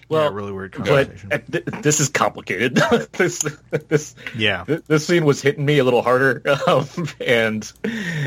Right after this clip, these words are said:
Speaker 1: uh, but I, like, I get what he's doing. I, it helps that Jeffrey Dean Morgan and what's her name?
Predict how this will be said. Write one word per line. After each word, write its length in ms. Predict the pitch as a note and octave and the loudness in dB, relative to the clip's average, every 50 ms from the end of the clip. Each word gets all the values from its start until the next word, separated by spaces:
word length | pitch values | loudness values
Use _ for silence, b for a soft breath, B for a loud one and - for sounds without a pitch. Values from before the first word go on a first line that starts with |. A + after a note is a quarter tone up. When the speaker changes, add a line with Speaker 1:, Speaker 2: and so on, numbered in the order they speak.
| B B - | B B -4
Speaker 1:
uh, 240 | E3+ D#3+ - - | -2 -2 0 -2
but 180 | D3+ - C3+ C3 | -2 0 0 2
I, 100 | B2+ B2 | 2 2
like, 380 | A#2 - D3 D3 B2+ A2+ G#2+ - | 0 -2 -4 -2 -2 -2 0 0
I 120 | D3 A#2+ | 0 0
get 300 | A2 F#2 F2 D#3 G#3 - | 0 0 0 0 0 0
what 100 | D#3+ D3 | 0 -2
he's 220 | B2 D#3 D3 G#2+ F#2 | -2 -2 -6 -6 -4
doing. 400 | F#2 B2 B2 C3+ C#3 C3+ B2+ - | -2 0 2 2 2 0 0 0
I, 160 | C3 A#2 A2+ - | 0 0 0 0
it 140 | E3 D3+ D3+ | 0 0 2
helps 320 | F3 A3+ C4 G3+ - - | 2 0 0 -2 -2 0
that 240 | - D#3 C3+ B2 - _ _ _ _ _ _ _ _ - - - | 0 2 2 0 -2 _ _ _ _ _ _ _ _ -8 -2 0
Jeffrey 220 | C#3 D3+ D3 C#3+ | 0 0 0 0
Dean 140 | C#3 C3 A#2+ | -2 -2 0
Morgan 400 | A#2+ A#2+ C3 B2+ A2+ A#2 A#2 G#2+ | 2 2 2 2 2 0 0 0
and 220 | G#2 G2+ F#2+ F2+ - | -2 -4 -6 -8 -6
what's 200 | F#2+ F#2+ - - | -6 -6 -6 -6
her 60 | E2+ | -12
name? 320 | D#2 D#2+ D#2+ E2 D#2+ D2+ | -12 -12 -12 -12 -14 -16